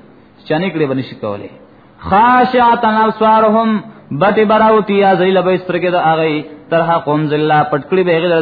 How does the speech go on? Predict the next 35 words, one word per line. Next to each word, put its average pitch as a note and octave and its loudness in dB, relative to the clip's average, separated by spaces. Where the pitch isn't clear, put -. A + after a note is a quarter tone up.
ذلت. D3+ -4
وقد C#3+ -4
كانوا D3+ 0
يدعون D#3+ -2
الى E3 0
السجود، E3 -2
په C#3+ -4
تح-، D3+ -4
يدعون D#3+ 0
الى E3+ -2
السجود، D3 -6
په D3 -4
تحقیق D3+ -2
سره E3+ 2
و F3+ 4
هغوی F3 2
چې D#3 -4
را E3 2
بدلې F3 2
و E3+ 2
سجدې D3+ -4
ته، D3+ 0
وهم F3 0
سالمون، F3 0
او E3+ -2
دوی F#3 0
روغ E3+ 0
جوړ، D3+ 2
خو D3 -6
هغوی D#3+ 0
به E3 0
سجدې D3+ -6
نه E3 -4
انکار D3+ -2
کو. D3+ 0